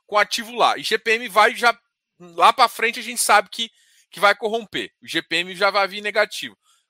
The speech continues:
Mais emissão, que dá uma ineficiência de caixa, então alguns ativos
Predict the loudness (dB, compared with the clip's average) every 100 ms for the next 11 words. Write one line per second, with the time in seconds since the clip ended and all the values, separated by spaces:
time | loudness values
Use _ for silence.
0 | _ _ 2 4 4 0 -4 -2 0 0
1 | -2 -10 _ -4 4 4 4 -6 -8 -8
2 | -6 -6 -10 -6 0 0 0 -10 _ _
3 | -10 -8 -4 0 0 -2 -12 -12 -2 -2
4 | -2 -8 -10 -14 -18 -18